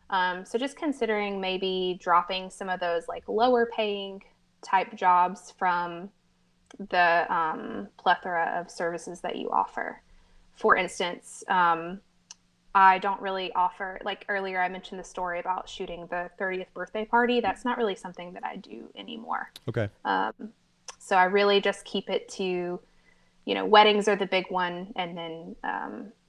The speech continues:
Speaker 1: lifestyle, newborn, and family, uh, sprinkled in some boudoir sessions. So just
Speaker 2: Okay.
Speaker 1: getting clear on that.
Speaker 2: That's, and that's good. And probably a good thing to do for businesses in general, honestly. Like, I,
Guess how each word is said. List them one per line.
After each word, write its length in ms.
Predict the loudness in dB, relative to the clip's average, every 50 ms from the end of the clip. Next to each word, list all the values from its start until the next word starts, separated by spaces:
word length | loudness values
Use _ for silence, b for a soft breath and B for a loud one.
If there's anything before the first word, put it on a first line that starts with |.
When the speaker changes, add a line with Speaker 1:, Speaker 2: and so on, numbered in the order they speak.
| _
Speaker 1:
lifestyle, 520 | 6 8 8 8 6 2 4 4 4 4 4
newborn, 640 | 0 -8 -10 -10 -10 -10 -10 -10 -12 -14 -16 -18 -18
and 140 | -18 -18 -16 -14
family, 560 | -14 -12 -12 -12 -12 -12 -10 -10 -12 -12 -16 _ _ _ _ _ _ _ 0
uh, 280 | 2 4 4 2 0 -4 -8 _ -20
sprinkled 520 | -20 -16 0 4 4 4 4 4 0 0
in 320 | 0 -2 -2 -4 -6 -8 -12 -14
some 320 | -12 -8 -6 -6 -6 -6
boudoir 400 | -8 -8 -10 -6 -4 -4 -4 -4
sessions. 600 | -6 -10 -16 -16 -16 -16 -18 -20 _ -20 -20 -20 _ _ _ _ _ _ _ _ -18 -18 -18 -20 -20 _ _ _ _ _ _ _
So 380 | _ -2 0 2 2 2 -2 -6 -10 _
just 160 | -4 -2 0
Speaker 2:
Okay. 100 | 2 2
Speaker 1:
getting 120 | 2 2 2
clear 280 | 0 0 0 2 2
on 160 | 0 -2 -2
that. 300 | -2 -2 -2 -2 -4 -6 -10 -14 -18 _ _ _ _ _ _ _ _ _ -12 -2
Speaker 2:
That's, 200 | 0 0 0 0 -2
and 120 | -4 -2
that's 160 | -2 -2 -2
good. 220 | -2 0 0 0 0
And 260 | 0 -2 -4 -4 0
probably 280 | 0 0 2 2 0 0
a 20 |
good 200 | 0 0 -4 -2
thing 140 | -2 -2 -2
to 80 | -2
do 140 | -2 -2 -2
for 120 | -4 -4 -4
businesses 440 | -4 -4 -4 -4 -4 -6 -6 -8
in 100 | -8 -6
general, 340 | -4 -4 -4 -2 -2 -2 -2
honestly. 440 | -2 -4 -4 -6 -8 -8 -8 -8 -6
Like, 180 | -6 -4 -4 -4
I, 140 | -4 -4